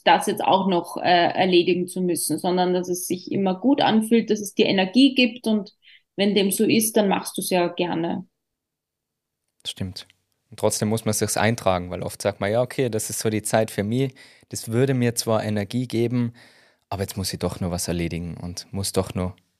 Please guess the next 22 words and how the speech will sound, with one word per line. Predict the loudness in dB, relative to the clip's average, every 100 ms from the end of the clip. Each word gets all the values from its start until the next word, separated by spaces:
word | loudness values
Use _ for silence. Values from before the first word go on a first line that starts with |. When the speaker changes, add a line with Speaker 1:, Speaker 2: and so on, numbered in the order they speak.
| -10
Speaker 2:
was | -6 -4
anderes | -4 -6 -8
machen." | -8 -12 -14 _ _ _ _ _ _ _ -20 _ -4
Speaker 1:
Mhm. | 2 4 4 -2 -8 _ _ _ _ _ 0
Speaker 2:
Abschließende | 0 0 0 0 0 0 0
Frage, | -2 -4 -2 0 -2 -2 _ _ _ _
bisschen | -10 -6 0
was | 0 0 -6 -10 _ _ _ _ _ _ _
Kreativeres, | -4 -2 -2 0 2 2 0 -4 _ _ _ _ _ _
hat | -2 0 2
mir | 2
jetzt | 2 0
mal | 0
jemand | 0 -2
die | -4
Frage | -2 -2 -2
gestellt | -6 -4 -4 -4
und | -10
finde | -6 -4
ich | -4
ganz | -6
spannend. | -4 -2 -2 -4